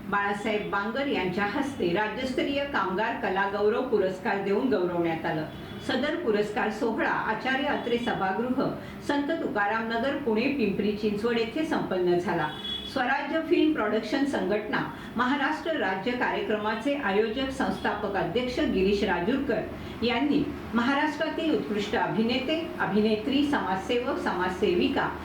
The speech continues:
निर्भीड पत्रकार, त्याचबरोबर ज्यांनी मोबाईलद्वारे महाराष्ट्रात आपल्या कलेला मोठं स्थान दिलं असे रील स्टार यांना देखील राज्यस्तरीय कामगार कला गौरव पुरस्कारानं सन्मानित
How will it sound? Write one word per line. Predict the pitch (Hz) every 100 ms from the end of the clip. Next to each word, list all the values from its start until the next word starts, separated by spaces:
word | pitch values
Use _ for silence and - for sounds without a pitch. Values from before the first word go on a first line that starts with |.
| - -
निर्भीड | 233 254 262 311 285
पत्रकार, | 208 233 285 233 185 180 -
त्याचबरोबर | 254 247 220 220 240 269 185 - - - 180
ज्यांनी | 262 262 302
मोबाईलद्वारे | 320 214 196 240 302 277 247 262 262
महाराष्ट्रात | 208 190 202 269 - - 208 -
आपल्या | - 190 220
कलेला | 214 226 214 262 269
मोठं | 226 202 214 196
स्थान | - 233 247 277
दिलं | 196 202
असे | - 202 - 214
रील | 196 240 277
स्टार | - - 220 160 - - - - - -
यांना | 214 240 277 294
देखील | 294 294 330 262
राज्यस्तरीय | 196 202 277 277 330 302
कामगार | 311 240 180 208 233 254
कला | - 202 208
गौरव | 202 202 247
पुरस्कारानं | 285 214 180 180 233 214 226 254 302
सन्मानित | 262 190 196 220 277